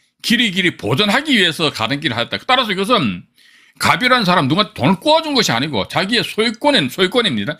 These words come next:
소유권에는 권리입니다. 돈을 꼬아줬다는 것은 채권이죠.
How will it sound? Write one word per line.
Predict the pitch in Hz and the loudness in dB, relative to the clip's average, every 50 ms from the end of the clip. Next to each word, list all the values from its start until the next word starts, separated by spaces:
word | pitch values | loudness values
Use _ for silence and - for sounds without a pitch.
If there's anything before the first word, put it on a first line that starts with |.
| _ _ _ | _ _ _
소유권에는 | - - 185 208 226 202 - 254 240 226 190 - - - | -4 0 0 2 2 0 0 0 2 2 2 0 0 2
권리입니다. | - 226 302 311 302 - - 101 92 82 78 - - _ _ _ _ _ _ _ _ _ _ _ _ _ | 2 4 4 4 4 2 0 -2 -4 -6 -8 -12 -16 _ _ _ _ _ _ _ _ _ _ _ _ _
돈을 | - 131 156 214 226 214 | 0 2 2 2 2 0
꼬아줬다는 | - 285 285 294 294 269 233 - 233 202 202 180 | 0 2 2 2 2 0 0 0 -2 -2 -2 -4
것은 | 170 151 | -4 -4
채권이죠. | - - - 202 - 247 254 247 202 156 | -2 -2 -4 -2 0 0 0 0 0 -2